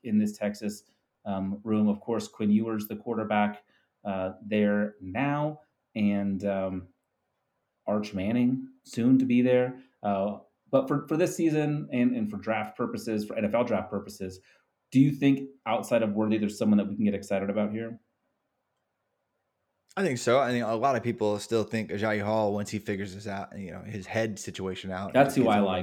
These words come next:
Speaker 2: himself
Speaker 1: be
Speaker 2: or whatever
Speaker 1: honest.
Speaker 2: else. Y-, yeah, I mean, Agiye Hall, I, I, he was, and again, just to go down the recruiting rabbit trail, I'm, he's been somebody that we knew for, I don't know, four years before he got to college that,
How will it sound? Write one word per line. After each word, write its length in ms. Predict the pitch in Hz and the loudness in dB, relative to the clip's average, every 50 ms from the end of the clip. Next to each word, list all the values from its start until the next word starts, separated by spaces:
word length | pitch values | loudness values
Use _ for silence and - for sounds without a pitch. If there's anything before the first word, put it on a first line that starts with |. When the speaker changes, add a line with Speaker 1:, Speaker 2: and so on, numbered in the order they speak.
| 92 - | -6 -6
Speaker 2:
himself 160 | 98 95 95 | -6 -6 -4
Speaker 1:
be 140 | 95 92 92 | -4 -4 -2
Speaker 2:
or 40 | 92 | -2
whatever 280 | 101 101 92 92 98 | -2 -4 -4 -6 -6
Speaker 1:
honest. 160 | 98 95 - | -8 -8 -10
Speaker 2:
else. 60 | _ _ _ _ _ _ - - - _ _ _ _ _ - - | _ _ _ _ _ _ -20 -20 -20 _ _ _ _ _ -20 -16
Y-, 140 | 78 85 - - | -16 -16 -16 -14
yeah, 300 | - 127 165 190 165 123 | -10 -6 -4 -2 -2 -2
I 40 | 110 | -2
mean, 200 | 120 131 131 131 | -2 -2 -2 -2
Agiye 400 | 120 127 123 120 107 147 151 131 | -2 -2 -2 -2 0 0 0 2
Hall, 280 | 117 131 147 131 113 107 | 2 4 4 2 2 0
I, 80 | 104 | -2
I, 260 | 101 98 98 110 101 - _ - - - _ | -4 -6 -8 -10 -12 -14 _ -20 -20 -20 _
he 200 | - 110 - 190 | -14 -8 -4 0
was, 280 | 196 185 147 117 - - - - _ _ _ _ | 0 0 0 0 -4 -12 -18 -20 _ _ _ _
and 160 | - 127 123 | -2 -2 0
again, 280 | 107 110 127 131 110 104 | 0 0 0 0 0 -2
just 180 | 95 101 - - | -4 -6 -6 -6
to 60 | 107 | -4
go 140 | 98 113 107 | -2 0 0
down 220 | 107 107 104 101 | 0 0 -2 -2
the 120 | 95 90 | -4 -6
recruiting 420 | 73 80 98 - - 143 127 107 92 | -8 -10 -6 -2 0 0 2 0 0
rabbit 260 | 98 117 117 113 98 | 0 0 0 -2 -2
trail, 320 | - - 95 92 95 90 - | -4 -4 -4 -4 -4 -6 -6
I'm, 180 | 95 98 95 - _ _ _ _ _ _ _ _ | -8 -8 -8 -10 _ _ _ _ _ _ _ _
he's 260 | - - 196 226 202 | -8 -4 -4 -2 -2
been 200 | 143 160 160 139 | 0 -2 -2 0
somebody 420 | - 160 139 127 123 117 110 113 113 | 0 -2 0 2 2 4 4 2 2
that 380 | 101 107 110 107 101 - - - _ _ _ - - 71 92 - _ _ - | 2 2 2 0 0 -2 -6 -18 _ _ _ -18 -16 -16 -16 -16 _ _ -14
we 200 | 110 113 135 147 | -10 -8 -6 -4
knew 420 | 131 123 127 127 123 120 113 110 107 | -2 -2 0 0 2 2 2 0 0
for, 560 | - - 101 101 101 98 98 98 101 92 - _ _ _ _ _ - | -2 -6 -6 -6 -4 -4 -6 -6 -8 -10 -12 _ _ _ _ _ -10
I 100 | 95 110 | -6 -4
don't 120 | 127 113 | -2 -2
know, 200 | 98 101 104 110 | -2 -2 -4 -6
four 340 | 107 - - - 101 104 107 | -8 -6 -4 0 2 2 2
years 800 | 104 98 98 101 110 131 151 160 180 180 - - - - - - - | 2 0 -2 -2 -2 -2 -2 -4 -6 -6 -8 -12 -18 -20 -18 -14 -12
before 520 | 120 - - - 117 123 131 165 160 170 | -12 -10 -4 0 2 2 4 2 2 0
he 100 | 170 165 | 0 0
got 160 | 160 170 165 - | 0 0 -2 -4
to 80 | 165 | -6
college 420 | - - 160 165 175 175 165 143 117 | -4 -2 -2 0 0 0 0 -2 0
that, 260 | 110 113 107 - | 0 0 0 0